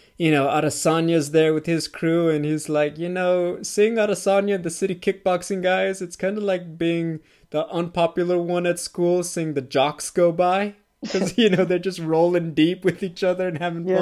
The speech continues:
Speaker 1: fun. And so, uh, it looked very simply, you know, a man of the people, Brandon. So, um,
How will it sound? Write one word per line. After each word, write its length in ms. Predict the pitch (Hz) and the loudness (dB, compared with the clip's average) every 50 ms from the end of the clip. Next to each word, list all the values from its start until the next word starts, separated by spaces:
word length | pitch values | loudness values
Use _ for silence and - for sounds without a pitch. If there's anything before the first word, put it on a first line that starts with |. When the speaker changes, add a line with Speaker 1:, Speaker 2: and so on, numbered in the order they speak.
| 185 180 220 | 0 0 -4
Speaker 1:
fun. 560 | 220 - - 302 311 302 294 294 285 269 240 - - | -6 -12 -14 -14 -14 -12 -10 -10 -12 -12 -12 -8 -6
And 240 | 160 165 165 165 165 | -4 -4 -4 -4 -6
so, 340 | - - 175 165 165 165 165 | -4 -2 0 0 2 2 2
uh, 260 | 160 160 160 160 170 - | 0 0 0 -2 -2 -2
it 280 | 196 233 240 233 233 226 | -4 -6 -6 -8 -10 -6
looked 380 | 226 208 208 196 185 196 196 226 | -2 0 0 0 0 -2 -8 -8
very 640 | 220 - 208 180 202 208 202 190 190 190 185 175 175 _ _ _ | -10 -8 -4 0 0 2 2 2 2 0 -2 -4 -10 _ _ _
simply, 460 | - - - 190 165 156 160 160 160 160 | -14 -6 -4 -4 -2 -2 -2 -2 -2 0
you 140 | 165 170 | 0 0
know, 180 | 160 156 151 151 | 0 0 0 0
a 40 | 156 165 | -2 -2
man 300 | 180 185 185 180 175 175 | -2 0 0 0 0 0
of 80 | 170 | -2
the 80 | 165 160 | -2 -4
people, 400 | 165 - 156 156 156 160 156 151 | -4 -4 -6 -4 -2 -2 -2 -2
Brandon. 640 | 151 147 156 156 156 151 151 151 156 156 160 156 151 | 0 0 2 2 4 2 0 0 -4 -4 -4 -6 -8
So, 320 | - - 160 143 139 143 | -6 -4 -2 -2 -2 -2
um, 560 | 151 147 147 147 143 139 139 135 135 131 135 | -2 -2 -2 -2 -2 -2 -4 -4 -6 -10 -12